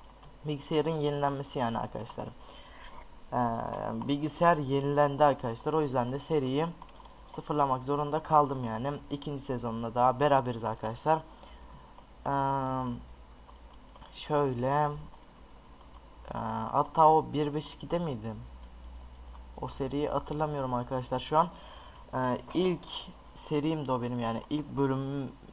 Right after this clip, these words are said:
bölümümdü. O seri benim arkadaşlar. Ee,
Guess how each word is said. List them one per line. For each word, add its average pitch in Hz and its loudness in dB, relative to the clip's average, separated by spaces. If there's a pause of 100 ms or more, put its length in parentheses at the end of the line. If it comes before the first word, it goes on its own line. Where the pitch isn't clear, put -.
(320)
bölümümdü. 143 0 (300)
O - 0
seri 147 -2
benim 127 0
arkadaşlar. 123 2 (1040)
Ee, 127 0